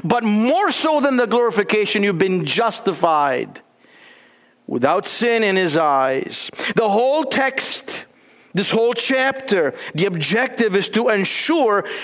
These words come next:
our, to encourage or to enhance our assurance.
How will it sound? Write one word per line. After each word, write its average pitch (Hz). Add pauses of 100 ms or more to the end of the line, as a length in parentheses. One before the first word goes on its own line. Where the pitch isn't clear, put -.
(260)
our, 202 (480)
to 220
encourage 269
or 196
to 202
enhance 214
our 214
assurance. 190